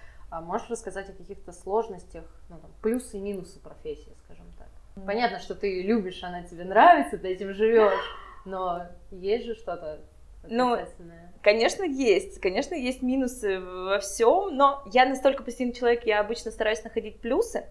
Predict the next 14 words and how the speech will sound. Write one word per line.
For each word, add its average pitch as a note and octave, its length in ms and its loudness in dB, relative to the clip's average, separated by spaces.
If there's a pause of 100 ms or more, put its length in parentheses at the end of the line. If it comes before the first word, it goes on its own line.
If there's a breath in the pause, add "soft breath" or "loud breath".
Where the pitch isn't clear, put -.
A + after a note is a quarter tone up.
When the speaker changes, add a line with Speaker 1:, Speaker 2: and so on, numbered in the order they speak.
(300 loud breath)
Speaker 2:
Но A3 80 0
если C#4 260 2
говорить A#3 380 2
уже F#3 160 0
о F3 80 4
минусах, D4+ 600 -2 (260)
то C4+ 580 6
это A#3 240 6
огромное A#3+ 640 4
время, A#3+ 360 -4
которое A3 360 -2
ты G#3+ 120 -10
тратишь, A3 680 2
э, G3 220 -2